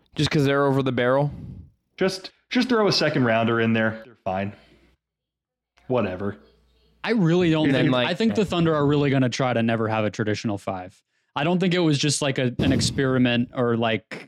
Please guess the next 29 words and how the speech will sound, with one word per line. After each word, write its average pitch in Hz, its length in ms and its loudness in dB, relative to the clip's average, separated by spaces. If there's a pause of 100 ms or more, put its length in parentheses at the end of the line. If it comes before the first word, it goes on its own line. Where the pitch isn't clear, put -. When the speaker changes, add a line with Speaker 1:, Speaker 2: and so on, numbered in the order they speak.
Speaker 3:
uh, 113 440 0
you 127 160 0
know, 104 260 -2 (540)
joke 127 320 -2
this 117 260 0
year. 101 300 0
Like, 127 120 -2
I 147 140 -4
think 170 260 0
that 147 140 -4
that's 139 280 -4
the 131 100 -4
goal. 110 360 -2 (120)
And 127 180 2
so, 127 340 2
like, 120 280 -2
the 139 80 0
Mitchell 151 260 2
Robinson, 147 500 0
Jarrett 139 240 0
Allen, 139 400 -2
I 131 200 -2
think 175 160 -2
the 170 100 -2
Thunder 160 320 0
are 143 100 0
totally 147 420 2
chill. 135 260 -2
Like, 110 360 -2